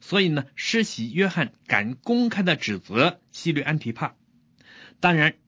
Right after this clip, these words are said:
指责了统治者是头颅要落地的事，但是施洗约翰就是那种敢言的人，公开的谴责这种关系，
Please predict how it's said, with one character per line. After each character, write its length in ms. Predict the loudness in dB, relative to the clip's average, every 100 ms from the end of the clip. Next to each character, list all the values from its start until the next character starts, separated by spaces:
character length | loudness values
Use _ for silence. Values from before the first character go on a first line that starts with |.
| -6
指 300 | 2 4 2
责 200 | 2 2
了 100 | 2
统 260 | -2 -6 -4
治 160 | -2
者 480 | -4 -6 -4 -4 -4 -12
是 420 | -6 0 0 -2 -8 _
头 220 | -4 -2
颅 180 | 0 0
要 160 | 0 -2
落 300 | -2 -2 -2
地 200 | -4 -6
的 140 | -6
事， 160 | -12 -12 _ _ _ _ -20 -20 -2
但 140 | 0
是 260 | 0 -2 -8 -10
施 320 | -4 0 0
洗 220 | -2 -6
约 160 | -2 -2
翰 240 | -4 -8 _ _ _ _ _
就 320 | 0 2 2
是 180 | 0 -2
那 160 | -2 -4
种 260 | -4 -6 -2
敢 320 | -2 -2 -4
言 200 | 0 2
的 120 | 2
人， 200 | 0 -6 _ _ _ _ _
公 300 | 2 4 4
开 160 | 2 -2
的 100 | -2
谴 420 | -4 -4 -4 -4
责 300 | -4 -2 -2 -4
这 120 | -10
种 140 | -10 -12
关 200 | -12 -12
系， 160 | -14